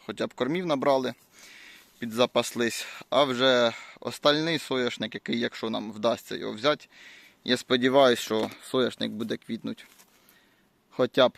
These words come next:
ще буде починати в серпні місяці квітнуть в перших числах, то це буде шикарно дуже. І головне, щоб пішли дощі, бо в нас просто температуру передають на два тижні по тридцять вісім градусів. І дощів у нас ніяких. Якщо б у нас хороший би ливень пройшов, щоб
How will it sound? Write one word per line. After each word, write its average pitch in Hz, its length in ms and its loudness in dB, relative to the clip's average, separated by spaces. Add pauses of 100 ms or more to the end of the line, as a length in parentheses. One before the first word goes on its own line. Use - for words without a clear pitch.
(160)
ще - 280 -4
буде 113 500 -4 (160)
починати 117 440 -4
в - 20 -20
серпні 117 380 -2
місяці 120 500 -6
квітнуть 165 340 -10
в - 40 -20
перших 123 340 -4
числах, - 400 -12
то - 120 -16
це 147 140 -4
буде 120 260 -8
шикарно 101 500 -6
дуже. - 280 -18 (580)
І 147 140 0
головне, 139 360 0
щоб 123 160 -4
пішли 135 300 -6
дощі, 113 540 -6
бо 120 360 0
в 110 80 -4
нас 120 400 -2 (380)
просто 117 380 -2
температуру 113 600 -2
передають 110 420 -6
на 120 120 -8
два 110 180 -6
тижні 107 360 -10
по 107 100 -10
тридцять 123 340 -12
вісім 143 240 -10
градусів. 156 520 -6 (600)
І 175 360 -6
дощів 123 400 -4
у 117 40 -4
нас 117 220 -4
ніяких. 107 280 -6
Якщо - 320 -12
б - 60 -10
у 139 40 -4
нас 131 160 -2
хороший 127 400 -6
би 113 140 -6
ливень 117 280 -4
пройшов, 143 420 -6
щоб 113 140 -10